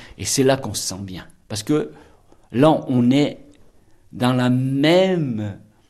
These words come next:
je dirais, dans le, dans le même terrain que je vous expliquais tout à l'heure.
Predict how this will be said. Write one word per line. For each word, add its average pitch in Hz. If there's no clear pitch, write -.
je 120
dirais, 117
dans 107
le, 101
dans 110
le 110
même 139
terrain 135
que 120
je 107
vous 117
expliquais 117
tout 107
à 90
l'heure. 76